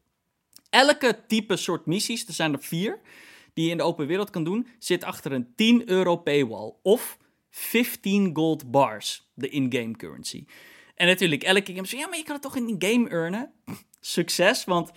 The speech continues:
zeg maar, die, zo'n hele missie, wat ik net beschrijf, als je dat doet, zo'n main story mission, krijg je nul komma tien gold bar. Dus je moet tien keer zo'n missie doen,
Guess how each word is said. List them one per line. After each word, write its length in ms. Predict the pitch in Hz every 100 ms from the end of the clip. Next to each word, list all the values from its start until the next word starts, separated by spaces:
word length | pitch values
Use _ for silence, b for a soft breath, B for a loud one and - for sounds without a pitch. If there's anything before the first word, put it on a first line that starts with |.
| B B B
zeg 260 | - 180 170
maar, 160 | 160
die, 120 | 151 -
zo'n 220 | - 180
hele 240 | 156 202
missie, 400 | 185 160 196 269
wat 100 | 320
ik 100 | 160
net 200 | 175 190
beschrijf, 560 | - - 151 135 202 - -
als 120 | -
je 80 | 156
dat 200 | 165 -
doet, 220 | 165 -
zo'n 240 | - 147
main 200 | 139 160
story 280 | 147 - 175
mission, 380 | 196 180 196 262 B B
krijg 240 | - 160 -
je 80 |
nul 400 | 135 135 151 208
komma 260 | - 165 143 _
tien 460 | - 196 214 220 _ 127
gold 360 | 165 170 170 120
bar. 360 | 139 120 -
Dus 260 | 123 156 - B B B B
je 100 | 165
moet 160 | 190 - _
tien 420 | 240 269 320 320
keer 300 | - 220 208
zo'n 260 | 190 175 156
missie 340 | 151 190 220
doen, 320 | 190 185 311